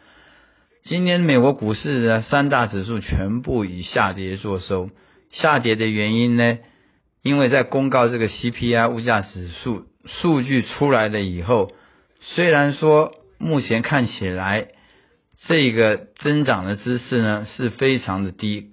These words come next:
可是呢，眼前目前看起来，大家大部分的投资人最担心的就是，即使你利息，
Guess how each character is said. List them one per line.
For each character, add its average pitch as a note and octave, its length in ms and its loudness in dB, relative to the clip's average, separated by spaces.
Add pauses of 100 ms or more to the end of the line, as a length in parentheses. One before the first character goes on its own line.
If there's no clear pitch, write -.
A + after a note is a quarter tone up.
(140)
可 G2 320 2
是 D3+ 240 0
呢， A#2+ 260 2 (420)
眼 A2+ 300 4
前 A#2 280 0
目 C#3+ 260 -2
前 A#2 180 0
看 A#2 260 0
起 F#2+ 220 -6
来， F#2 380 -4 (400)
大 C#3+ 120 2
家 C#3+ 220 0 (920)
大 D3 200 4
部 C#3+ 140 -4
分 C3+ 160 0
的 A#2 60 0
投 A2 220 -4
资 B2 120 -6
人 A2 180 -2
最 C#3 260 0
担 B2 240 0
心 A#2+ 180 -2
的 G#2+ 120 0
就 A2 180 -4
是， G2+ 300 -4 (1400)
即 F3 260 0
使 E3+ 140 -4
你 A#2+ 220 4
利 D3 220 2
息， A2 480 -4